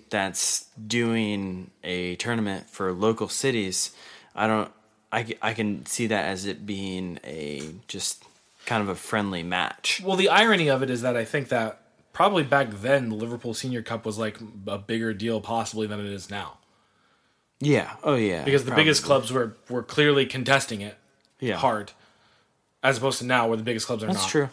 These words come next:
Speaker 1: That's true.
Speaker 2: So, I don't know. Maybe that has something to do with it. Um, but, but anywho, in eighteen ninety-four, what many considered the first competitive Merseyside derby, as Liverpool and Everton squared off in league play in the First Division, Everton trounced Liverpool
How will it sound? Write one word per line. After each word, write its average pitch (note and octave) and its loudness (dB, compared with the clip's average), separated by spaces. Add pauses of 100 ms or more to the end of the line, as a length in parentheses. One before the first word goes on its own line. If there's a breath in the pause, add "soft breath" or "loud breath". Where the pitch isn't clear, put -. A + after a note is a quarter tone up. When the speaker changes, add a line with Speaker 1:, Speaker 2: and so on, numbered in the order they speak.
Speaker 1:
That's D3+ -2
true. B2+ -2 (140)
Speaker 2:
So, D3 6 (400)
I D#3+ 6
don't E3 6
know. C3+ 4
Maybe D#3 4
that B2 2
has D3 0
something D#3 -2
to D#3 -2
do D#3+ 2
with E3 2
it. E3 0 (560 loud breath)
Um, C3+ 6
but, C3+ 0
but D3 0
anywho, C#3 2 (180)
in C3+ -2
eighteen D3 2
ninety-four, B2+ 2 (160)
what A#2 -4
many B2+ 0
considered A2+ -4 (100)
the G#2+ -4
first A#2+ -6
competitive G#2 -6
Merseyside G2 -8
derby, G2 -8
as G2 -10
Liverpool G#2 -6
and G2 -8
Everton G2 -10
squared G2+ -6
off G2+ -12
in G2 -10
league C3 -4
play G2+ -10 (100)
in G#2+ -10
the G2 -10
First B2 -8
Division, G#2 -8 (540 loud breath)
Everton B2+ 4
trounced C3 2
Liverpool G2+ -6